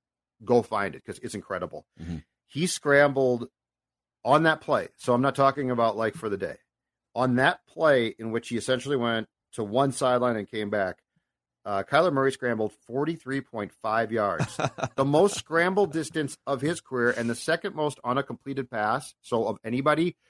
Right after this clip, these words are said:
Speaker 1: since the start of the two thousand nineteen season.
Speaker 2: So that's, that's forty-three yards all behind the line of scrimmage 'cause
Speaker 1: All
Speaker 2: he
Speaker 1: be
Speaker 2: threw
Speaker 1: going
Speaker 2: a
Speaker 1: back and
Speaker 2: pass.
Speaker 1: forth.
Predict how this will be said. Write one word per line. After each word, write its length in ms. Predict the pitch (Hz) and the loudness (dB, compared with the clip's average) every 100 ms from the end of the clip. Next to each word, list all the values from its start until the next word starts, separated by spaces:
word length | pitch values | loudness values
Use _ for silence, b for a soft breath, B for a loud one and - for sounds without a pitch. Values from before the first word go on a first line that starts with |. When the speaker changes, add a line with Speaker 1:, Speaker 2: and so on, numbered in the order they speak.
| _ | _
Speaker 1:
since 240 | - 120 - | -10 -8 -8
the 80 | 107 | -14
start 260 | - 123 | -2 -2
of 60 | 120 | -2
the 80 | 110 | -6
two 200 | - 127 | -6 -2
thousand 340 | 120 107 107 | -2 -2 -4
nineteen 340 | 104 92 98 | -6 -8 -14
season. 260 | 85 - - _ _ | -18 -20 -20 _ _
Speaker 2:
So 120 | - 123 | -12 2
that's, 240 | 147 - | 2 2
that's 240 | - 131 - | 0 0 0
forty-three 500 | - 151 165 143 139 | 0 2 4 4 6
yards 320 | 127 117 92 - _ | 6 6 2 -12 _
all 240 | 123 131 151 | 2 6 6
behind 360 | 151 147 139 131 | 6 4 2 4
the 60 | |
line 180 | 120 117 | 2 2
of 80 | 110 | 0
scrimmage 380 | - 170 117 85 | -2 0 0 4
'cause 100 | 127 | 4
Speaker 1:
All 40 | |
Speaker 2:
he 80 | 139 | 4
Speaker 1:
be 60 | 139 | 4
Speaker 2:
threw 120 | 131 | 4
Speaker 1:
going 80 | 123 | 6
Speaker 2:
a 40 | |
Speaker 1:
back 140 | 123 147 | 4 2
and 100 | 98 | 0
Speaker 2:
pass. 100 | 110 | -2
Speaker 1:
forth. 200 | 95 | -4